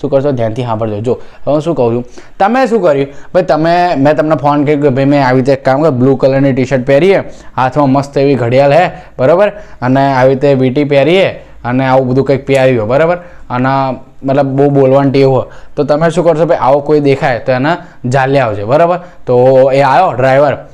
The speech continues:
Driver આવ્યો એટલે ડ્રાઈવરે શું કર્યું? ભાઈ બધાનો જોયો,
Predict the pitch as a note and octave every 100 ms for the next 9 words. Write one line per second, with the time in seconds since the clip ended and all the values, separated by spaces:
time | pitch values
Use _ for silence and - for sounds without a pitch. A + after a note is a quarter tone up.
0 | - - B2+ D3 D#3 E3 F3 B2+ B2 C#3+
1 | C3+ C#3 E3 E3 F3+ E3 E3 D#3 D#3+ E3
2 | E3 C#3 C3+ C#3 D3+ C#3+ D3 D3+